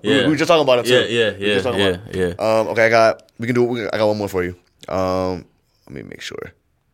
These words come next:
Speaker 1: I make sure you get all my facts right here.
Speaker 2: He's
Speaker 1: Hold on.
Speaker 2: locked in. He's locked in.
Speaker 1: You get all my facts right here. <clears throat> Um, okay, I'm ready.
Speaker 2: You're currently playing?
Speaker 1: Yes.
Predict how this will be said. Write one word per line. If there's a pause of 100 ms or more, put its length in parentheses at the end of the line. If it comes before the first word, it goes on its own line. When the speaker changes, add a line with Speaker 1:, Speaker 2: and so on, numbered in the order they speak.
(160)
Speaker 1:
I
make
sure
you
get
all
my
facts
right
here.
Speaker 2:
He's
Speaker 1:
Hold
on.
Speaker 2:
locked
in.
He's
locked
in.
Speaker 1:
You
get
all
my
facts
right
here. (360)
<clears throat> (420)
Um, (220)
okay, (160)
I'm
ready. (580)
Speaker 2:
You're
currently
playing? (140)
Speaker 1:
Yes.